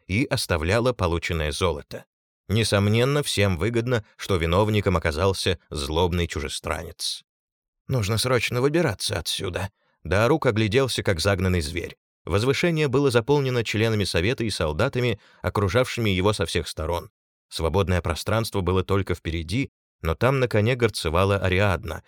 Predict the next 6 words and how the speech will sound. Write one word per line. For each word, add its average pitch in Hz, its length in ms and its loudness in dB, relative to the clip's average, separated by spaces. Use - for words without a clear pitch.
обращаясь 87 540 0
к - 80 -16
совету 92 400 -2
с - 80 -6
поднятой 82 440 -2
рукой. 82 440 -4